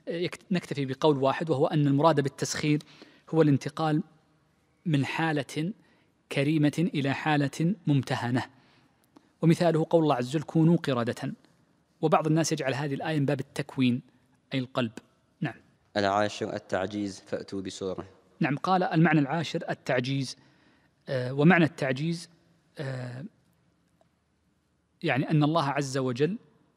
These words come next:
Speaker 1: آه، يعجزهم أن يأتوا بذلك.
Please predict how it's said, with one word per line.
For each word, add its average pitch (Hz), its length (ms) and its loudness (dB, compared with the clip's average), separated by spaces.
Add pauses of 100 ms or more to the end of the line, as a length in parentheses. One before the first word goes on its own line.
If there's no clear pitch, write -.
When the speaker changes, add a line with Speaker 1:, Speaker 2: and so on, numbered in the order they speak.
(480)
Speaker 1:
آه، 135 420 -8 (720)
يعجزهم 139 840 0 (640)
أن 147 100 6
يأتوا 175 300 0
بذلك. 117 520 -4